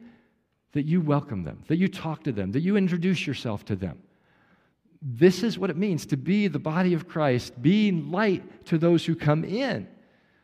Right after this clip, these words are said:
They're not just hearing the gospel from the pulpit, they're feeling the love of Christ from everybody in the congregation.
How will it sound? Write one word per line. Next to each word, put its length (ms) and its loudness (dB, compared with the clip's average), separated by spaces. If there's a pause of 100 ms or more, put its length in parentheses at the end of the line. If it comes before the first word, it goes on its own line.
(240)
They're 120 2
not 120 0
just 180 0
hearing 280 0
the 80 2
gospel 400 -2
from 160 0
the 80 0
pulpit, 420 -2 (160)
they're 140 6
feeling 400 0
the 80 2
love 180 2
of 120 -4
Christ 520 -6 (160)
from 300 -6
everybody 580 0
in 80 0
the 80 -4
congregation. 760 -6